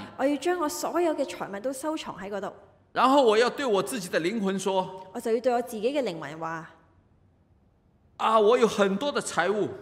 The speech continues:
Speaker 1: 你有好多嘅財物。
Speaker 2: 我可以用很多的年。
Speaker 1: 可以用好耐好多年。
Speaker 2: 我可以安心了。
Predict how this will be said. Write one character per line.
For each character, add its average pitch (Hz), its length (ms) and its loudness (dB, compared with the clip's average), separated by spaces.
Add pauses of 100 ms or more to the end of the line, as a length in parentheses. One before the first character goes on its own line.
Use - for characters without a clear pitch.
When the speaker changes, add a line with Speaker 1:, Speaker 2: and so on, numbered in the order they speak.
(140)
Speaker 1:
你 220 80 -6
有 233 80 0
好 220 260 -6
多 330 160 0
嘅 214 80 0
財 165 280 -10
物。 190 120 -10 (200)
Speaker 2:
我 214 180 2
可 277 140 -2
以 285 80 -2
用 277 160 2
很 185 280 2
多 269 160 2
的 233 100 4
年。 160 440 -4
Speaker 1:
可 247 100 -2
以 285 120 -2
用 214 120 -2
好 196 220 -4
耐 240 240 0
好 190 180 -8
多 247 140 -4
年。 220 180 -6 (260)
Speaker 2:
我 190 140 0
可 262 160 -2
以 285 60 -2
安 254 260 0
心 240 240 -2
了。 220 80 2